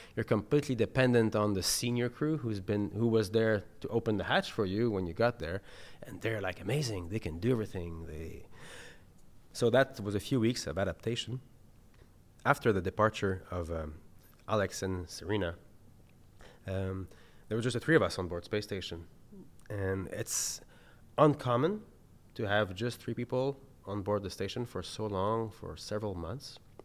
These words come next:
just because of the vagaries of, uh, Soyuz launch and return. And that was the most kind of monastic part. We did a lot of experiments, a lot of maintenance tasks,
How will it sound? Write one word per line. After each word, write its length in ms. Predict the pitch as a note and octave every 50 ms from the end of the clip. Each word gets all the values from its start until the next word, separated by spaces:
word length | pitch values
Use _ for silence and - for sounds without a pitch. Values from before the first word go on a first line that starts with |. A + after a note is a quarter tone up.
| - - - - - - - - - - - -
just 180 | - A#2 F#2 F#2
because 260 | G#2 - - G#2 F#2
of 80 | F#2+
the 60 | E2 F2+
vagaries 720 | D#2+ E2+ F2 D#2 E2+ E2 E2 F2 F2 E2+ E2+ E2 E2 D#2+
of, 240 | E2 D#2 D2+ D2+ D2
uh, 160 | C2 B1+ C2+ - - - - - - - - - -
Soyuz 400 | - - F#2 F2 F2+ F2 E2 -
launch 400 | D#2 D#2 E2 E2 D#2+ D2+ - -
and 240 | E2 D#2+ D#2 D#2
return. 560 | D2+ D#2 - - - F2 E2+ F2 F2 E2+ D#2+ D#2 - - - - - - - - - - - - - - - - - - - - - - - - E3+ F3 - -
And 160 | - G#2+ A2 G#2+
that 220 | C3+ D#3 F#3 F#3
was 120 | D#3+ D3
the 120 | A2 A#2 A2
most 260 | A2+ A2+ A#2 A2 -
kind 160 | - A2+ G2+
of 60 | F#2
monastic 1120 | F#2+ F#2 F#2 F2+ F2 E2+ F2+ F#2 F#2+ - - - - - - - - - D#2+ - - - - - - - - - -
part. 340 | - - F#2+ F2 D#2 D2+ - - - - - - - - - - - -
We 80 | - F#2+
did 120 | F2+ F#2+
a 60 | F2
lot 640 | E2 E2 F#2 G2 - - A2+ A#2 A#2 A2+ A2+ A2+ A2
of 100 | G#2+ F#2+
experiments, 920 | G2+ - - - - G#2+ G2 F#2+ F#2+ F#2 F#2 F2 E2+ - - - - - - - -
a 100 | - F2+
lot 480 | F2+ F2+ F#2+ G2+ G#2 G#2+ G#2+ G#2+ A2+ A2
of 140 | G#2 F#2 F#2
maintenance 560 | F#2 F#2+ G2 G2+ G2 - G2+ G2 G2 F2+ -
tasks, 480 | - F#2 F2 F2+ F2+ F#2 - - -